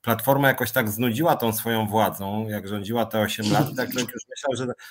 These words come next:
bo to faktycznie było takie nudne. Ta ciepła woda w kranie, wbrew pozorom, to było dobre określenie ich rządu, bo oni tak faktycznie te ich ustawy się ślama zażyły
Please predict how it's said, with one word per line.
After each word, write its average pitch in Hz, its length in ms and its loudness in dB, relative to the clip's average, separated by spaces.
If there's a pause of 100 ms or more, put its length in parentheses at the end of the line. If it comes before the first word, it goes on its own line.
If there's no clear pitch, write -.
(140)
bo 135 60 -4
to 175 100 0
faktycznie 214 380 2
było 147 140 6
takie 127 240 4
nudne. 113 320 4
Ta 131 120 2
ciepła 175 320 2
woda 170 260 4
w - 60 -2
kranie, 165 280 4
wbrew 165 240 6
pozorom, 165 340 2
to 151 100 0
było 151 180 4
dobre 160 300 6
określenie 151 460 2
ich 95 80 0
rządu, 123 220 0
bo 135 80 0
oni 139 100 -2
tak 143 140 -8
faktycznie 156 400 -2
te 135 140 0
ich 113 100 -2
ustawy 120 300 0
się 107 100 -2
ślama 110 340 6
zażyły 107 460 4